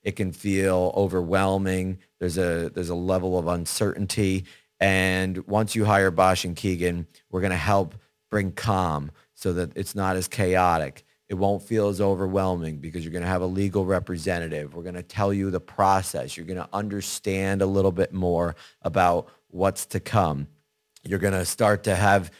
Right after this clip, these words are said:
hopefully, insurance benefits coming in, which will leave you, uh, in a more secure financial position. And you have a le-, legal advocate who's gonna help you navigate the process. And that process can take a long time.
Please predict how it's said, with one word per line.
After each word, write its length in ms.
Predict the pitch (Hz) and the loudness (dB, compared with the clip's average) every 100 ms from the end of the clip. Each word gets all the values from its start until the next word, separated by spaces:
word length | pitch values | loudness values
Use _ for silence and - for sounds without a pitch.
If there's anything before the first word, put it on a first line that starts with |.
| _ _ | _ _
hopefully, 560 | 104 101 101 98 98 | 0 0 0 0 2
insurance 540 | 98 98 - 120 110 95 | 0 -2 0 2 0 -2
benefits 480 | 98 87 82 82 - | -2 -2 -2 -6 -4
coming 420 | - 110 101 98 | 2 2 2 0
in, 260 | 95 82 | -2 -4
which 200 | 82 87 | -6 -8
will 100 | 87 | -6
leave 260 | 85 95 87 | -2 0 0
you, 200 | 92 90 - - _ | 0 -2 -6 -20 _
uh, 280 | 92 90 85 - | 0 2 2 0
in 100 | 92 | 0
a 40 | |
more 320 | 92 92 92 92 - 64 | 0 0 0 -2 -8 -10
secure 560 | - 90 - 101 92 92 | -8 -8 -6 -2 0 0
financial 640 | - 95 92 95 95 87 | 0 2 2 0 0 -4
position. 580 | - 78 80 78 - 58 _ _ - | -4 -4 -4 -8 -10 -14 _ _ -4
And 260 | 92 90 - | -2 -2 -6
you 120 | 95 | -4
have 160 | 90 92 | 0 0
a 40 | |
le-, 320 | 87 92 87 - | 2 0 -2 -4
legal 360 | 90 98 110 104 | 0 0 2 2
advocate 600 | 85 82 82 78 92 71 - _ | 4 2 0 -4 -4 -4 -8 _
who's 120 | 92 85 | -10 -6
gonna 140 | 87 | -6
help 320 | 80 95 92 | -2 -2 -2
you 80 | 98 | -2
navigate 580 | 87 85 85 82 85 90 | -2 -2 -2 -4 -4 -6
the 80 | - | -8
process. 720 | - 107 101 - 98 90 - - - _ _ | 2 4 4 4 0 0 -2 -12 -20 _ _
And 460 | 87 87 85 85 80 | -2 0 0 -2 2
that 180 | 92 | 2
process 400 | - 131 127 117 - | 4 4 4 2 0
can 160 | 104 | -2
take 200 | 92 95 | 2 0
a 60 | 87 | 2
long 440 | 85 87 98 101 | 2 4 4 2
time. 420 | 101 95 78 67 | 0 0 0 -4